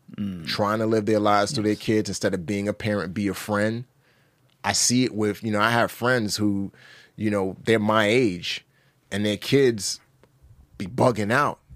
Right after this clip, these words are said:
Speaker 2: And I tell 'em, like, "Yo, you need to get that in check right now, son." And it's like, "Ah," they giggle and laugh because it's like they wanna be friends.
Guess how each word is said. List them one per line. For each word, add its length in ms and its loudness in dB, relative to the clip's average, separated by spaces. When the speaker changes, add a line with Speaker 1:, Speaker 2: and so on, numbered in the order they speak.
Speaker 2:
And 80 0
I 80 6
tell 280 2
'em, 100 0
like, 180 -2
"Yo, 320 2
you 160 -8
need 160 0
to 60 0
get 180 0
that 180 2
in 60 -8
check 300 2
right 200 -2
now, 300 -2
son." 400 -4
And 120 -4
it's 80 -6
like, 140 -6
"Ah," 400 4
they 140 2
giggle 300 4
and 100 0
laugh 500 -2
because 260 0
it's 180 0
like 260 -2
they 100 0
wanna 320 -2
be 260 -2
friends. 640 -4